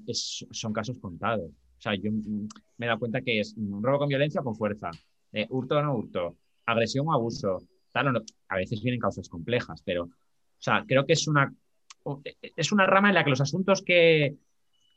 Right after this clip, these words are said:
que se presentan son fácilmente subsumibles en la norma que es aplicable. Pero, sin embargo, es cierto que otras jurisdicciones son un poco más complejas. Por ejemplo, a mí la civil me parece complejísima.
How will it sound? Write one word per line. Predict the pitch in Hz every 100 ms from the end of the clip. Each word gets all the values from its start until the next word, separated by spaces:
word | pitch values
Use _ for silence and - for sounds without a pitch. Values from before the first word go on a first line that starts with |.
| _
que | - 135 127
se | 143
presentan | 139 127 156 170 160
son | 160
fácilmente | 147 147 143 143 147
subsumibles | 147 127 120 143 139
en | 110
la |
norma | 113 117
que | 110
es | 110
aplicable. | - 98 87 87 82 82
Pero, | 98
sin | - 107
embargo, | 110 151 170
es | 165 147
cierto | 175 - 113
que |
otras | 113 139
jurisdicciones | 135 135 135 156
son | 165
un | 151
poco | 127 104
más | 87 -
complejas. | 82 117 117 120 -
Por |
ejemplo, | 101 104 98
a |
mí | 120
la |
civil | 127 123
me | 127
parece | 110 117
complejísima. | 110 90 - 104 -